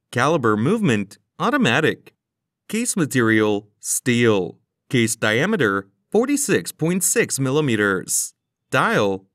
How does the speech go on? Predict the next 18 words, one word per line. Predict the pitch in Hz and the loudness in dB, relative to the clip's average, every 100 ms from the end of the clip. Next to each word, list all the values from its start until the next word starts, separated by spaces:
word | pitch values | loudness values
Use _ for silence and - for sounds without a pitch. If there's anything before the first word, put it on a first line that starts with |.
| - | -12
silver. | - - 185 233 131 92 - _ _ _ - | -4 0 2 2 0 -2 -10 _ _ _ -4
Bracelet, | 113 113 - 104 92 - | 0 2 2 0 0 -6
strap. | - 135 185 117 - _ _ - | -2 0 0 -2 -6 _ _ -2
Bracelet | 147 156 160 | 0 2 0
material, | 139 123 208 262 139 107 104 _ - | -2 -2 -2 2 2 2 -2 _ -8
leather. | 147 247 214 98 - _ _ _ _ _ | -4 0 2 0 -4 _ _ _ _ _
Movement, | 139 240 220 120 110 - _ - | -2 0 2 2 0 -4 _ -6
automatic. | 196 294 202 127 110 - - _ _ _ | -4 0 0 2 0 -2 -10 _ _ _
Case | - 120 120 | -2 0 0
material, | 123 117 135 131 131 123 123 _ | -4 0 0 2 0 -2 -6 _
steel. | - - 131 165 214 98 71 _ _ _ | -6 -4 0 2 2 0 -4 _ _ _
Bracelet | 113 131 - 208 | 0 2 2 0
material, | 135 113 110 104 101 98 95 _ _ | -2 0 2 2 2 -2 -6 _ _
leather. | 113 117 151 165 98 - _ _ _ - | -2 0 4 2 2 -4 _ _ _ -4
Gender, | 165 233 170 110 98 - _ _ | 0 2 2 2 0 -8 _ _
men's | 143 202 269 190 | -2 0 0 0
watch, | 120 120 120 - - _ - | 0 -2 -2 -6 -8 _ -4
unisex. | 131 139 147 117 92 - - - - | 2 2 2 2 0 -2 -8 -8 -10